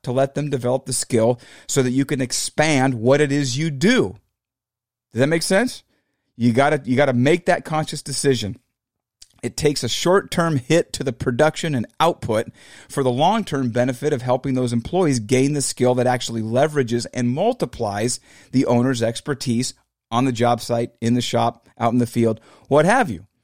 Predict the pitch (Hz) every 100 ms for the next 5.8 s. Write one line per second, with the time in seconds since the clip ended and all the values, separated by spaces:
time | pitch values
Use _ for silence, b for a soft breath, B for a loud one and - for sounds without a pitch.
0 | B B B B 208 202 202 311 233 190
1 | 180 156 135 143 151 160 156 143 143 170
2 | 180 160 127 110 _ 170 180 135 - 170
3 | - 139 135 117 143 147 131 139 107 135
4 | 156 123 143 139 110 110 107 104 107 104
5 | 107 107 107 95 104 107 139